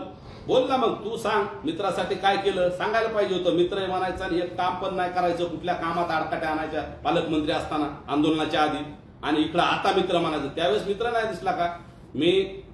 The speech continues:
लोकसभेला तो म्हणला ना, प्रचार केला नाही, फॉर्म भरला, कसा भरला? अरे मला अधिकार आहे ना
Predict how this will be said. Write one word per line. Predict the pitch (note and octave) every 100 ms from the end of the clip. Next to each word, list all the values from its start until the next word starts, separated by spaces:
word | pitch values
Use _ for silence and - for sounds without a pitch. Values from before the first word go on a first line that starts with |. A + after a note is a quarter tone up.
| -
लोकसभेला | - D#3+ D#3+ E3 D#3+ E3
तो | - E3
म्हणला | E3 F#3+
ना, | A3+ F#3
प्रचार | - - - D3+ F#3 E3
केला | D#3 E3 D#3+
नाही, | D3+ C#3+ C3+ -
फॉर्म | D3 D#3
भरला, | D3 C#3+ D3
कसा | C#3+ C#3 C#3
भरला? | C3+ C3
अरे | C#3 C#3
मला | C#3+ D3+
अधिकार | D3+ D3+ E3
आहे | F3
ना | F3